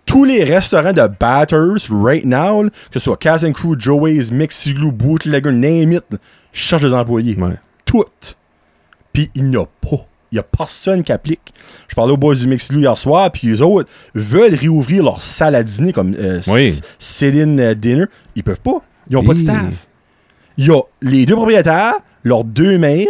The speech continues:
Speaker 1: ben dans le fond, euh, chacun leur maire, puis, euh, euh, un staff. Ils sont cinq.
Speaker 2: Wow. Oui, hein.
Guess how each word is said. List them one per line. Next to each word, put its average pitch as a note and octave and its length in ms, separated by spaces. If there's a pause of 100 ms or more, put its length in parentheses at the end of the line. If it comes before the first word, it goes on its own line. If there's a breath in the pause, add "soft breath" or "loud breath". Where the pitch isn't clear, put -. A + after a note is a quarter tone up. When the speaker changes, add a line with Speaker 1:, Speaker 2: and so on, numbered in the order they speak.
Speaker 1:
ben B2 140
dans A2+ 80
le G#2+ 80
fond, A#2 320
euh, G2 80
chacun B2 320
leur A2+ 100
maire, C#3+ 220 (400 loud breath)
puis, C#3 160
euh, A#2+ 240 (260)
euh, A2 220 (340)
un D#3 180
staff. - 600 (260)
Ils - 60
sont A2+ 120
cinq. C3+ 340 (140)
Speaker 2:
Wow. C2+ 320 (220)
Oui, F2 220
hein. F2 120